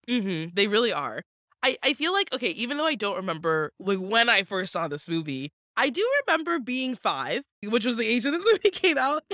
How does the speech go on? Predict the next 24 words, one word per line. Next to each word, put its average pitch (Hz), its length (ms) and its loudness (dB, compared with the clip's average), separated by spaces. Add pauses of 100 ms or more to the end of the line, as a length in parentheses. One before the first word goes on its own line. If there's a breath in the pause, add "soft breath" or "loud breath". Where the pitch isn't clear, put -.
(200)
because 339 340 2
I 285 120 4
was 320 160 -2
either 320 280 0
in 311 200 -2
preschool 302 440 -8
or 294 100 2
about 240 220 -4
to 285 140 -2
enter 220 240 -2
first 175 280 -4
grade. 147 340 -6 (240)
If 247 160 2
I 285 100 2
was 339 100 0
in 381 80 -4
preschool, 277 480 -4 (260)
I 247 220 2
was 359 240 -2
having 226 440 0
a 220 140 2
ball, 160 520 -2
Mercedes. 139 520 -8 (220 loud breath)
Literally, 294 360 2